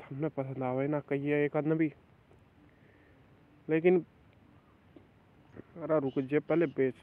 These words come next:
तो, आप पीछे तो कर ले सब हैं। खगड़े सीधा है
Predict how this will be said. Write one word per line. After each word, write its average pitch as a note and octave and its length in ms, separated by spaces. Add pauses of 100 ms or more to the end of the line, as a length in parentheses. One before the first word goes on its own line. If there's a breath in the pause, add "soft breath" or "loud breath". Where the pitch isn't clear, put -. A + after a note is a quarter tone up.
तो, C#3 100
आप C#3+ 220
पीछे D3 240
तो C3 100
कर C3 160
ले B2+ 240
सब B2+ 180
हैं। C#3+ 300 (2500)
खगड़े C3+ 540 (120)
सीधा C3+ 340
है A#2 160